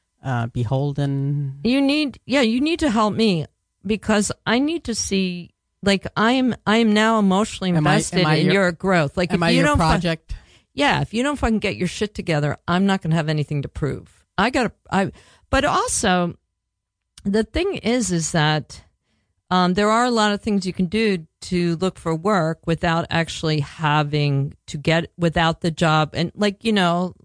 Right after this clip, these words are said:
Speaker 2: I mean, like, what you did on, um, you know, filling out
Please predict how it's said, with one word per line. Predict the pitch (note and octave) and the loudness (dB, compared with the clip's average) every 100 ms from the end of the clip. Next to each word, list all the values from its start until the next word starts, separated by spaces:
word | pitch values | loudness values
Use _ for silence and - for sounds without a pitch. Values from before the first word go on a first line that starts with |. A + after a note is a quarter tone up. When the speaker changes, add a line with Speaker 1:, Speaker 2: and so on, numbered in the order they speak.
| _ _ G3 _ _ _ _ _ - | _ _ -20 _ _ _ _ _ -2
Speaker 2:
I | |
mean, | G3+ G3 F#3 | 0 2 2
like, | F3+ - | 0 0
what | F#3+ | -2
you | C#3+ F3+ | -2 -2
did | F3+ F3+ E3+ - D#3 | 2 2 0 -2 0
on, | D#3 D#3 D#3 D3+ D3+ D#3 _ _ _ _ _ _ | 2 2 2 2 0 -4 _ _ _ _ _ _
um, | D#3+ D#3 D3+ D3 - _ - | 0 2 2 0 -4 _ -20
you | F2 F3+ | -2 0
know, | D#3 | 0
filling | - - F3 E3+ D#3+ | 0 -2 0 2 2
out | D#3 D3 | 2 0